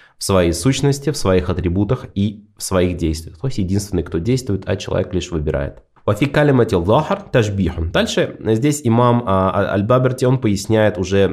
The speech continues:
то, что касается языка. Здесь, а, есть, а, ташбих, то есть сравнение, истиара, м, метафора. М, он, имам Аль-, э, Тахави, э, ради Аллаху анху, говорит, да, «Кадамуль ислам», как бы дословно «стопа ислама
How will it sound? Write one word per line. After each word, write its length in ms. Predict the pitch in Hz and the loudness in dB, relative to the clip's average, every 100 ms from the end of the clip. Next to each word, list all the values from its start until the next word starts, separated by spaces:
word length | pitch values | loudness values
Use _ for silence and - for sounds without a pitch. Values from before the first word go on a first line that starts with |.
| - 90 | -2 -4
то, 100 | 87 | -6
что 120 | - | -6
касается 480 | 101 - 101 92 92 | -4 0 0 0 -4
языка. 380 | 90 92 90 78 | -4 -2 -2 -2
Здесь, 440 | 80 87 85 - | 0 -2 -2 -6
а, 140 | - 82 | -4 -2
есть, 600 | 82 87 78 - - - _ _ - - - - | -2 -2 -4 -10 -20 -20 _ _ -20 -20 -20 -8
а, 280 | - 82 80 | -2 0 2
ташбих, 500 | 82 87 87 107 147 - - | 2 0 0 0 0 -2 -4
то 60 | |
есть 140 | 85 - | -4 0
сравнение, 680 | 87 87 95 110 117 117 113 | 0 2 2 4 4 4 2
истиара, 840 | 92 - 85 98 98 95 95 98 - - | -2 -2 0 2 4 4 2 -2 -10 -8
м, 460 | 87 85 85 85 - | -2 0 0 -2 -2
метафора. 720 | 87 92 95 95 123 143 143 - - _ _ _ _ _ _ | -4 0 -2 -2 -4 -4 -6 -18 -20 _ _ _ _ _ _
М, 200 | 101 101 | -2 0
он, 260 | 98 98 - | 2 0 0
имам 320 | 101 101 98 - | 2 2 2 0
Аль-, 220 | 92 90 | -2 0
э, 160 | 92 92 | 0 0
Тахави, 360 | 98 - 98 | 0 0 0
э, 380 | 92 - 90 90 | 0 0 2 2
ради 200 | 90 92 | 2 2
Аллаху 360 | 92 90 87 95 | 2 2 2 0
анху, 240 | 92 95 | 0 -2
говорит, 440 | 92 90 87 82 - | -2 0 0 -2 -2
да, 140 | 101 | -2
«Кадамуль 680 | - - 113 104 95 92 90 - | -2 0 2 4 2 2 0 0
ислам», 500 | - - 123 147 170 | -6 0 2 2 0
как 240 | 98 87 | -2 -2
бы 240 | 87 - - | -2 -2 -4
дословно 500 | 87 - 104 90 87 | -4 -2 0 0 -2
«стопа 580 | - - 98 - 107 92 | -4 -2 -2 2 0 0
ислама 800 | 92 - 127 139 151 165 175 | -4 -2 2 2 2 2 0